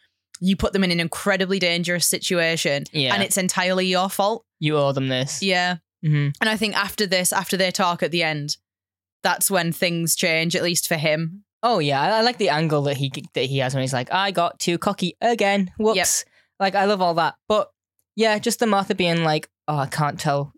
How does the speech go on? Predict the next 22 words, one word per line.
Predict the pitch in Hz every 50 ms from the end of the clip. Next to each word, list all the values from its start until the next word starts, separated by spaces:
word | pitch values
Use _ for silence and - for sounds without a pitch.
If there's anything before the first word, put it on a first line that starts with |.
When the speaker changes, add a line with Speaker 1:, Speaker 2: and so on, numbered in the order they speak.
| _ _
Speaker 2:
So, | - - 156
you | 175 175
know, | 151 139
sometimes | 143 - 170 151 - 156 147 147 147
he | - 170
does | 156 175 170
like | 180 180 170 -
me. | 175 170 170
Sometimes | 160 - 165 156 156 156 151 151
I | 156 151
feel | - 160 151
like | 147 147 -
he | - 151
doesn't | - 151 156 143 -
even | 151 143 151
know | 151 151 151
that | 151 151
I | 147
exist. | 147 151 147 - 185 180 - - -
And | 165
I'm | 160
like, | 160 156 156